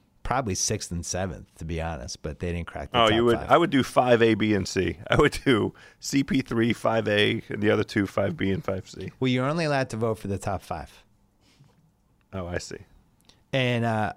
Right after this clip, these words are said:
Speaker 1: I would have D'Angelo Russell last, and I would have Kobe Bryant second to last.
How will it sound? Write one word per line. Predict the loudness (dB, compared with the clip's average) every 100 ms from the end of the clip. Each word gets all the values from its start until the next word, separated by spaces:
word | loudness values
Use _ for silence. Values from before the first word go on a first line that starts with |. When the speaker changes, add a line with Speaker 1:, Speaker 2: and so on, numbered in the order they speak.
| -2
Speaker 1:
I | 0
would | 2
have | 2 -2 -6 -18 _ _ _ _ -4
D'Angelo | -2 -2 -2 0 0
Russell | 0 0 -2 0
last, | 0 0 -2 -6 -10 -6
and | -4
I | -2
would | -2
have | -2
Kobe | -4 -2 -2
Bryant | -2 -2 -4
second | -6 -6 -4 -6
to |
last. | -6 -6 -10